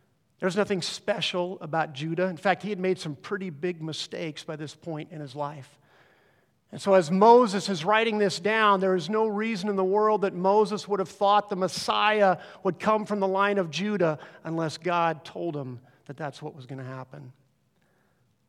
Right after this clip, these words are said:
So we look ahead now to the New Testament, and we see the following in Matthew chapter one, verses one through three. It says, "This is a record of the ancestors of Jesus the Messiah,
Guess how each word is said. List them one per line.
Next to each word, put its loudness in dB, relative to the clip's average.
So -8
we 2
look 2
ahead 4
now 4
to -8
the -6
New -2
Testament, -8
and -14
we -6
see -8
the -6
following -2
in -6
Matthew 0
chapter -2
one, -2
verses -8
one -6
through -10
three. -4
It -14
says, 4
"This 4
is -2
a 6
record 8
of 4
the 4
ancestors 2
of -4
Jesus -2
the -8
Messiah, 2